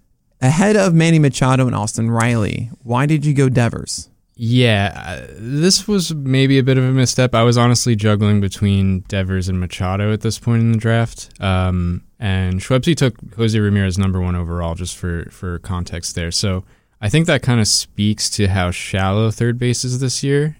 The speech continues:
Speaker 2: and, um, how important it is to kinda lock down that position as early as you can. Even in a league as shallow as this, um,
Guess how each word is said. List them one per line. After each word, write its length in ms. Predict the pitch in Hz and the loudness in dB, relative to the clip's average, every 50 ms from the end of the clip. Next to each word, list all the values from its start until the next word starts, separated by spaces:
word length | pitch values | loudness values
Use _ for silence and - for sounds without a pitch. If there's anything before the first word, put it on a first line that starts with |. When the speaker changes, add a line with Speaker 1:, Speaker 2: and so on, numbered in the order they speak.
| - 185 | -12 -4
Speaker 2:
and, 520 | 110 101 98 95 92 92 90 85 - - | -2 0 2 2 2 0 -2 -4 -6 -8
um, 580 | - 120 95 90 87 87 87 87 85 85 - - - _ _ _ _ _ _ | -6 -6 -4 -4 -2 -2 -4 -4 -4 -6 -6 -10 -14 _ _ _ _ _ _
how 800 | - 113 107 104 101 104 104 101 98 98 95 95 95 95 95 - _ _ _ _ _ - | -4 -2 0 2 2 2 0 0 0 -2 -2 -2 -2 -4 -6 -8 _ _ _ _ _ -8
important 500 | 113 123 - - 120 117 113 110 104 101 | -4 -4 0 2 2 4 4 4 4 2
it 120 | 95 87 | 2 0
is 180 | 95 90 90 - | 0 -2 -2 -2
to 80 | - 107 | -4 -4
kinda 220 | - - 104 95 92 | -2 -2 -2 -2 -2
lock 360 | 87 92 92 95 98 92 - | -2 -2 -2 -2 -2 -2 -2
down 260 | - 98 95 95 92 92 | -4 -2 -2 -2 -2 -2
that 120 | 92 87 | -4 -4
position 400 | - 92 87 98 95 - 104 95 | -6 -6 -6 -6 -6 -4 -4 -4
as 100 | 90 - | -4 -4
early 240 | 85 92 95 95 92 | -6 -6 -4 -4 -4
as 100 | 87 85 92 | -4 -6 -6
you 60 | 87 | -6
can. 320 | - 95 98 101 107 107 - _ _ _ _ _ _ _ _ _ _ _ _ _ _ - | -4 -2 0 0 -2 -2 -6 _ _ _ _ _ _ _ _ _ _ _ _ _ _ -6
Even 340 | - 143 170 180 196 180 170 | -2 0 2 4 4 4 6
in 140 | 165 160 | 6 6
a 100 | 143 123 | 4 4
league 500 | 107 95 98 98 101 107 110 110 117 110 | 2 0 -4 -6 -2 0 2 2 4 4
as 140 | 110 98 92 | 2 2 0
shallow 500 | - - - 98 95 98 98 98 98 95 | -2 -2 0 0 2 2 2 0 0 0
as 220 | 90 87 82 85 85 | -2 -2 -4 -2 -2
this, 460 | 92 107 117 - - - - - - - | -2 0 0 0 0 0 -2 -4 -8 -8
um, 520 | 110 98 92 92 92 90 90 87 87 82 | -6 -2 -2 -2 0 -2 -2 -4 -4 -6